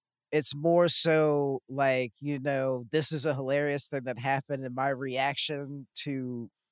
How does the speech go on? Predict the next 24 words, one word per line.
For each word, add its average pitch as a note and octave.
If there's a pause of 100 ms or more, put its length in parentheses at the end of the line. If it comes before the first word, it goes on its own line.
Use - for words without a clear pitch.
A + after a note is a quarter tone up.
(300)
other C#3+
people's A#2+
reaction B2
to B2
it A#2+
is A2
informing, A#2
you B2+
know, A2+
how A#2
on B2 (140)
whose A#2+
side A2+
I A2
am. G2+
Like, A#2+ (120)
that's, G3+
it's F3+
one G#3+
of F#3+
those, E3+
like, D#3
you D3+
know, C#3